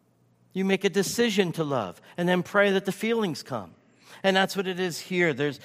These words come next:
this, this, uh, this desire to serve others is a demonstration, an action of love. Now, the next three go together. Look at verse twelve. "Rejoice in hope, be patient in tribulation, be constant in prayer."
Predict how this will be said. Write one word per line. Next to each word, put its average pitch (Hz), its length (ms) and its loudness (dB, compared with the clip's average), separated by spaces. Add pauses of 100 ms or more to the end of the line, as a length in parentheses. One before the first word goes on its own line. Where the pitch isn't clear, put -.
(220)
this, 151 400 -4
this, 151 400 -4
uh, 147 420 4
this 139 260 -4
desire 156 540 2
to 147 100 -4
serve 175 640 -2
others 131 480 -2
is 123 200 -10
a 131 40 -6
demonstration, 139 1200 -4 (200)
an 147 100 0
action 131 420 -2
of 104 140 -4
love. 113 480 -2 (580)
Now, 170 200 4
the 151 80 0
next 190 400 4
three 196 240 2
go 180 160 4
together. 135 520 0 (1300)
Look 156 140 -4
at 175 40 -2
verse 180 180 0
twelve. 113 540 2 (680)
"Rejoice 156 540 0
in 156 140 0
hope, 185 360 0
be 151 140 -6
patient 170 480 -2
in 160 80 -4
tribulation, 156 800 -4
be 139 100 -6
constant 139 540 -4
in 127 100 -2
prayer." 113 480 -4